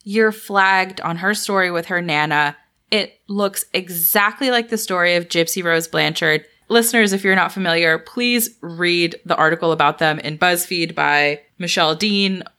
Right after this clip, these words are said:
I haven't seen The Act yet, which is the show about them on Hulu, but I'm getting real Munchausen's by proxy vibes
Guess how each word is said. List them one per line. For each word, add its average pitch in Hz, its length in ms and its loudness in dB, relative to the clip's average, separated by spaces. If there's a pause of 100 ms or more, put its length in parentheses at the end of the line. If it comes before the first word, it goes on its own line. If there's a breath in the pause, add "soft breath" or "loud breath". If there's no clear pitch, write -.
(120)
I 185 80 -2
haven't 214 280 0
seen 196 220 -2
The 170 200 -6
Act 156 360 0
yet, 226 260 4
which 170 140 -8
is 165 100 -10
the 160 100 -10
show 165 440 -2
about 202 340 0
them 220 480 0
on 202 140 4
Hulu, 196 500 -2 (220)
but 240 100 4
I'm 247 180 4
getting 269 380 2
real 220 580 2 (160)
Munchausen's 220 680 2
by 214 140 2
proxy 226 440 0
vibes 175 460 2